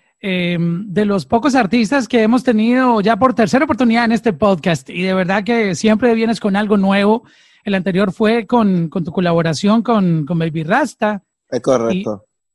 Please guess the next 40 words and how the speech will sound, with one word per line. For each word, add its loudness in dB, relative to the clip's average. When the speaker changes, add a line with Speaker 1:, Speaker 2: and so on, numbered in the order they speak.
Speaker 1:
Y, -4
y -2
el -2
primero 0
fue 2
tu -2
historia, 2
que -4
les, -4
les -2
recomiendo -2
que -2
vayan 0
a 0
escuchar -4
la, -2
la -6
historia -2
de -4
cómo -4
John -2
Z -2
construyó -2
su -6
carrera, 0
para -6
que -8
conozcan -2
todo 0
eso. -2
Y -2
ahorita 0
nos 4
vamos 4
a 4
enfocar 0
en 2
Perdonen 2
la 2
Espera. -2